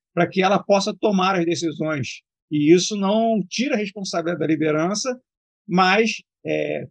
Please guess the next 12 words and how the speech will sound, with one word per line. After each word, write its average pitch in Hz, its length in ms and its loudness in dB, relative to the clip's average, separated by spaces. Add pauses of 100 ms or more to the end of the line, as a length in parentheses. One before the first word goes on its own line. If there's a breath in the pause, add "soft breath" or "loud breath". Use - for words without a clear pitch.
(140)
aumenta 214 460 2
a 226 40 2
responsabilidade 180 680 0
dela 175 200 2
sabendo 196 540 -2 (380)
que 170 80 -4
ela 156 100 2
tem 175 200 -2
que 175 80 -12
te 180 160 -2
dar, 151 400 2 (680)
reconhecer 185 840 0